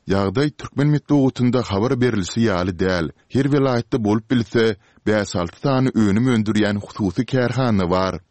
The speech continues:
Aşgabatda konditor önümlerini öndürýän hasar kärhanasy bar. Arasaçylyk feriştelerini öndürýän sa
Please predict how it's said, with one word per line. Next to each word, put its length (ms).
Aşgabatda 600
konditor 520
önümlerini 560
öndürýän 640
hasar 400
kärhanasy 720
bar. 260
Arasaçylyk 640
feriştelerini 640
öndürýän 600
sa 360